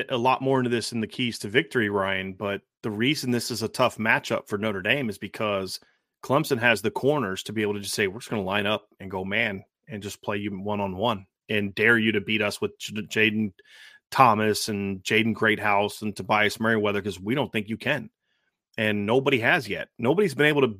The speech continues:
make those kind of plays on the outside. They're gonna load the box 'cause they are not gonna want to let happen what happened to them last year. They're, they're not.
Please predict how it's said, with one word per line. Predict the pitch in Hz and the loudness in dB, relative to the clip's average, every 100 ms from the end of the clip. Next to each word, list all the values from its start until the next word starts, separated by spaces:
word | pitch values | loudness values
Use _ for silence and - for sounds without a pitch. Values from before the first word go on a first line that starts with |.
| - | -4
make | 117 139 139 | 4 4 6
those | 127 - | 0 2
kind | 123 113 | -2 -2
of | |
plays | - 131 110 | 2 0 2
on | |
the | 110 | 0
outside. | 110 110 151 143 - - _ _ _ _ - | 0 0 0 -2 -4 -16 _ _ _ _ 0
They're | 120 | 2
gonna | 143 113 | 4 4
load | 113 156 | 2 2
the | |
box | 131 123 127 - | 4 4 4 -2
'cause | - 101 | -8 2
they | 143 | 6
are | 185 117 | 6 4
not | 110 113 139 156 160 | 2 2 4 4 2
gonna | 127 120 | -2 0
want | 117 113 | -2 -2
to | 113 | -2
let | 110 | -2
happen | 101 110 101 95 | 0 -2 -2 -6
what | 95 95 | -6 -4
happened | 92 - 90 | -8 -8 -12
to | |
them | 85 80 | -10 -12
last | 78 73 - | -14 -14 -14
year. | 71 73 _ | -14 -16 _
They're, | - 95 85 - | -12 -10 -14 -20
they're | 82 | -18
not. | 80 71 | -16 -18